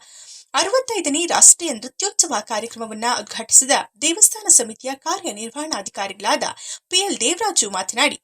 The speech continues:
ಭಾರತೀಯ ಸಂಸ್ಕೃತಿಯಲ್ಲಿ ಅತ್ಯುನ್ನತ ಸ್ಥಾನ ಹೊಂದಿರುವುದು ಶಾಸ್ತ್ರೀಯ ನೃತ್ಯೋತ್ಸವವನ್ನ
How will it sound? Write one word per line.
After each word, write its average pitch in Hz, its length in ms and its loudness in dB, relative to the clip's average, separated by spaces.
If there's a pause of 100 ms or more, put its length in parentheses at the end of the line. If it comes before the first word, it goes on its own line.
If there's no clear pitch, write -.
(280)
ಭಾರತೀಯ 466 560 4
ಸಂಸ್ಕೃತಿಯಲ್ಲಿ 285 720 4
ಅತ್ಯುನ್ನತ 311 500 -6
ಸ್ಥಾನ 285 420 0
ಹೊಂದಿರುವುದು - 600 -12
ಶಾಸ್ತ್ರೀಯ 381 680 -2
ನೃತ್ಯೋತ್ಸವವನ್ನ 247 840 -6